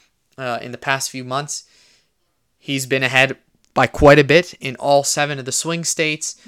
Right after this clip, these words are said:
There were polls that just came out at the end of twenty twenty-three where he was well ahead in states such as Michigan, Pennsylvania, Wisconsin,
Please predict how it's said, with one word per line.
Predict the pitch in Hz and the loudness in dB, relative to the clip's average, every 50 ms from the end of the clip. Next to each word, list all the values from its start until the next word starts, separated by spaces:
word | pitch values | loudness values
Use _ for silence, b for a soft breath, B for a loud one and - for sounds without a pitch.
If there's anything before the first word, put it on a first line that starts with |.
| B B B | B B B
There | 127 | -10
were | 127 120 | -10 -10
polls | - - 151 135 131 127 | -6 -4 -4 -4 -4 -4
that | 127 120 | -10 -10
just | - 127 - - | -10 -12 -12 -10
came | - 131 127 127 | -10 -10 -8 -6
out | 127 123 120 | -8 -8 -8
at | - | -10
the | - 123 120 | -10 -8 -8
end | 117 117 | -8 -8
of | 110 - | -10 -12
twenty | - - 123 123 120 | -10 -8 -6 -6 -8
twenty-three | 117 - 123 120 120 117 - - 165 175 175 160 156 151 - B B B B B B | -8 -12 -12 -12 -12 -12 -12 -8 -4 -2 0 0 0 -2 -6 B B B B B B
where | 135 135 123 | -8 -6 -6
he | 127 131 127 | -6 -6 -8
was | 131 131 120 127 | -8 -8 -10 -10
well | 123 135 143 139 135 127 | -4 0 0 2 2 0
ahead | 113 123 123 120 117 120 - b b b b b b | -2 -4 -6 -6 -8 -10 -14 b b b b b b
in | 123 123 120 120 | -10 -8 -8 -6
states | 120 - - 123 113 - - | -8 -8 -6 -8 -8 -8 -8
such | 123 117 - | -8 -8 -8
as | 117 113 117 | -10 -12 -10
Michigan, | 120 135 135 - - 127 117 127 120 123 | -8 -8 -6 -6 -6 -8 -8 -8 -10 -10
Pennsylvania, | - 135 120 - - 120 120 120 117 117 117 117 117 | -8 -10 -8 -8 -8 -8 -6 -6 -8 -8 -8 -10 -8
Wisconsin, | 117 117 110 - - - 123 123 117 - - 127 117 117 117 | -8 -8 -10 -10 -10 -8 -10 -8 -8 -8 -10 -12 -12 -14 -16